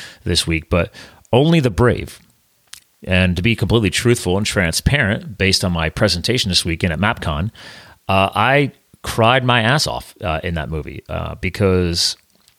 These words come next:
I knew many of the faces of the Granite Mountain Hotshots. We, the movie is actually set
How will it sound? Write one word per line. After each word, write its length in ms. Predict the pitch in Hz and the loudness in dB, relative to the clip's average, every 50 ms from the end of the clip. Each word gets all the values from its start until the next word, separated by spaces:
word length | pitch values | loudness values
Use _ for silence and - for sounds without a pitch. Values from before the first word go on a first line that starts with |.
| - - | -10 -2
I 120 | - 104 110 | 0 2 4
knew 160 | 110 107 95 | 4 4 4
many 260 | 92 95 101 110 117 | 4 4 4 4 4
of 80 | 117 104 | 4 2
the 80 | 110 | 2
faces 640 | - - 110 120 117 - - 98 - - - - - - | 0 2 2 2 2 0 -2 -6 -8 -6 -6 -6 -6 -6
of 180 | 90 95 92 | -4 -2 2
the 60 | 92 | 2
Granite 300 | 87 90 85 82 82 80 | 2 2 2 -2 -2 -4
Mountain 300 | 69 82 78 - - 80 | -4 -4 -6 -6 -6 -10
Hotshots. 580 | 80 76 71 - - - - - - - - - | -8 -8 -6 -6 -4 -4 -6 -8 -8 -8 -8 -6
We, 340 | 98 85 80 78 78 76 - - - - - - - - | -6 -6 -4 -4 -6 -8 -10 -12 -20 -20 -20 -20 -16 -4
the 80 | - 101 | 0 2
movie 400 | 110 117 139 190 220 170 110 90 | 4 6 6 6 4 2 0 0
is 140 | 85 85 98 | 0 0 0
actually 240 | 101 - - 85 - | 0 0 0 0 2
set 600 | - - - - 135 127 113 - - _ _ | 2 2 4 4 4 2 2 0 -6 _ _